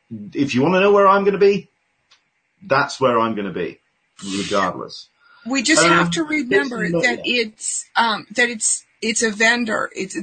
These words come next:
Speaker 2: this is, this is a vendor. This is On Peak. This is not C C I.
Speaker 1: I know.
Speaker 2: If C C I was doing it,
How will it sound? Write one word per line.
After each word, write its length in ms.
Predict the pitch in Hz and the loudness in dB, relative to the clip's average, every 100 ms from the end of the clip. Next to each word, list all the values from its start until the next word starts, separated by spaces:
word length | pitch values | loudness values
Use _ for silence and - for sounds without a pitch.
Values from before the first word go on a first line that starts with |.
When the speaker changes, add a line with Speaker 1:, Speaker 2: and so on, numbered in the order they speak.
| 220 | -2
Speaker 2:
this 240 | 254 - | -2 0
is, 240 | 294 247 - | 0 -2 -6
this 300 | 208 277 320 | -4 -2 0
is 140 | 277 | 0
a 80 | 277 | 0
vendor. 640 | 214 226 226 - 170 - _ - | 0 -2 -2 -2 -4 -4 _ -8
This 160 | 214 254 | -4 -2
is 180 | 220 - | -2 -2
On 280 | 185 202 214 | -2 -2 -4
Peak. 400 | - 202 - - | -4 -6 -6 -6
This 180 | 208 254 | -4 -2
is 160 | 233 | -4
not 360 | 226 220 - - | -2 0 -2 0
C 260 | - 220 202 | -2 0 -2
C 260 | 107 - | -2 -4
I. 380 | 76 - - - 92 | -2 -2 -2 -6 -14
Speaker 1:
I 40 | |
know. 280 | 92 92 175 | -12 -10 -4
Speaker 2:
If 200 | 180 196 | -2 0
C 260 | - - 254 | 0 -2 -2
C 280 | - 294 147 | 0 0 2
I 160 | 277 | 2
was 220 | 269 240 214 | 2 0 0
doing 320 | 220 208 196 | -2 -2 -2
it, 240 | 196 - | -4 -6